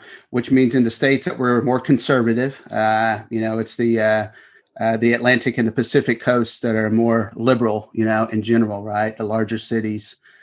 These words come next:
Um, so more interior. So the state, Kentucky, is a conservative state overall. Uh, you know, uh, sparsely populated. Uh,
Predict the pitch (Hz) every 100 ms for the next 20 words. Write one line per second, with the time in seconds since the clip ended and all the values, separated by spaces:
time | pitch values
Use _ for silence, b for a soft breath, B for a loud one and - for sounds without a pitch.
0 | b - 110 110 110 110 110 - 123 113
1 | 117 123 131 131 113 127 123 123 120 110
2 | 110 - 127 120 117 - 110 117 113 113
3 | 110 110 110 - 110 - 127 113 107 101
4 | - 110 104 101 - 107 104 104 107 104
5 | b b b b - 107 107 110 110 107
6 | 113 117 110 113 110 117 110 - 131 120
7 | - 113 113 113 117 113 107 113 110 113
8 | - 104 104 107